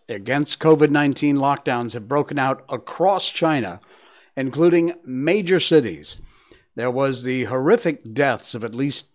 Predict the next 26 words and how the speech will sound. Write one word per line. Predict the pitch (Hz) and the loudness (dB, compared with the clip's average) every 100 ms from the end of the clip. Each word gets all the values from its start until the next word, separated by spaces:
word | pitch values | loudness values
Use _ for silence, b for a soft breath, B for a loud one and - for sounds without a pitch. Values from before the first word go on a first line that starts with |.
| _ | _
ten | - - 190 196 185 | -4 0 0 -2 -6
people | - 165 - 98 85 107 | -6 -8 -6 -8 -8 -12
in | 117 113 | -10 -8
Xinjiang's | 104 143 147 143 143 139 123 | -6 -4 0 0 0 0 -2
capital | - 156 143 143 131 | -2 -2 -2 -4 -4
city | - 147 135 131 135 | -2 -2 0 -2 -4
of | 120 117 113 120 | -6 -6 -6 -10
Uru-, | - 147 151 127 - _ _ _ | -4 -2 0 -2 -8 _ _ _
Urumqi | - 135 139 175 180 175 - 98 80 82 b b b b b b | -8 -4 0 0 0 -4 -8 -12 -12 -18 b b b b b b
in | 107 110 | -8 -4
northwestern | 120 139 151 143 - 131 117 | -2 -2 0 0 0 -4 -4
China. | - 127 113 107 - b b b b b | -6 -6 -6 -8 -14 b b b b b
First | - 185 190 | 0 2 2
responders | 175 - 170 170 165 151 | -4 2 4 6 4 2
unable | 156 156 151 | 2 2 2
to | 143 | 2
reach | 131 151 147 | 2 0 -2
an | |
apartment | 135 - 151 147 143 | -8 0 0 0 -4
fire | - 139 123 120 | -2 0 0 -2
that | 127 | -4
was | 120 123 | -8 -4
left | 139 - | -4 -4
to | 120 | -8
burn | 104 139 143 | -2 0 -2
for | - 135 | -4 -10